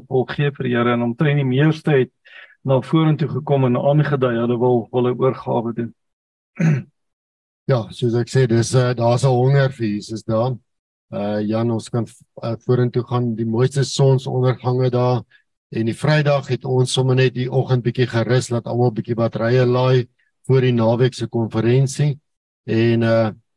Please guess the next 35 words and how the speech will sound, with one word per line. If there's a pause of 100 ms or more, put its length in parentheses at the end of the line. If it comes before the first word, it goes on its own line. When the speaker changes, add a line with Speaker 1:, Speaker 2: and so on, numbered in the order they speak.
(220)
Speaker 2:
van
tente
en
daai
mooi
plekke
daar.
En
toe
het
ons
na
die
dam, (240)
dam (100)
Lijkkuil
gegaan. (540)
Hulle
is
besig
met
groot
ontwikkeling.
Ek, (800)
eh,
Chinese
het
groot
ontwikkeling
en
groot
geld
in
daar
gesit,